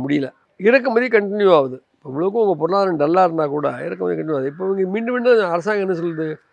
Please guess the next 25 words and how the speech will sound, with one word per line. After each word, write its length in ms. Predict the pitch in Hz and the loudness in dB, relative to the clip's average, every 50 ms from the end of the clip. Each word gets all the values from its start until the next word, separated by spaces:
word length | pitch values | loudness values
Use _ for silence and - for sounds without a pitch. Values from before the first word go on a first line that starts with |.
| _ _ _ - | _ _ _ -12
உலகத்திலேயே 600 | 135 135 160 190 196 202 208 196 196 214 226 214 | -6 -2 0 0 0 0 0 0 2 4 4 4
வேகமா 280 | 185 190 202 185 185 | 4 4 2 2 2
வளரக்கூடிய 540 | 196 202 196 190 185 185 165 170 175 165 165 | 2 4 4 6 4 4 0 0 -2 -2 -2
பொருளாதாரம் 380 | 156 165 165 175 175 165 156 156 | 0 0 2 2 2 0 0 0
இந்தியா 120 | 160 151 | 0 0
தான் 180 | 151 156 156 135 147 | 0 -2 -6 -6 -8
சொல்றாங்க, 320 | 135 127 127 123 113 110 _ _ _ _ _ _ _ - | -10 -10 -10 -12 -14 -18 _ _ _ _ _ _ _ -2
high 180 | 165 185 202 196 | 4 6 6 8
rate 180 | 180 180 160 | 6 4 0
of 60 | 156 | -2
growth 360 | 139 135 147 151 160 160 131 143 | -4 -2 -6 -6 -6 -10 -10 -10
சொல்றாங்க. 320 | 127 120 127 123 117 113 113 _ _ _ _ _ _ _ _ _ _ _ - | -10 -10 -10 -12 -14 -16 -20 _ _ _ _ _ _ _ _ _ _ _ -10
அப்ப 160 | - 190 220 | 0 2 2
நீங்க 160 | 220 202 180 | 2 4 4
high 220 | 160 196 240 277 277 | 4 4 4 4 4
rate 200 | 254 220 233 214 | 2 0 0 -4
of 40 | 196 202 | 0 0
growth-னா 680 | 214 208 196 220 220 233 233 196 160 151 147 165 196 220 233 226 | 0 0 0 -2 -2 0 0 0 0 0 -2 -4 -6 -8 -8 -2
இறக்குமதி 460 | 185 208 240 240 233 247 226 240 240 185 | 2 2 2 4 4 2 2 2 0 0
கூடும், 360 | 185 220 220 185 139 110 - _ _ _ _ _ _ _ _ - _ _ _ _ _ _ | 2 4 4 4 4 2 0 _ _ _ _ _ _ _ _ -20 _ _ _ _ _ _
உங்களுக்கு 340 | 156 156 160 160 151 151 156 | -10 -8 -8 -8 -6 -6 -6
இந்த 180 | 147 143 143 | -4 -4 -4
வளர்ச்சியை 520 | 139 143 175 190 - - 202 190 185 175 170 | -2 -2 -2 -4 -4 -4 -4 -2 0 0 -2
இது 220 | 170 170 175 180 | -2 -4 -6 -8
பண்றதுக்கு. 520 | 165 180 190 185 196 180 170 160 156 156 | -6 -6 -6 -4 -4 -4 -2 -4 -6 -8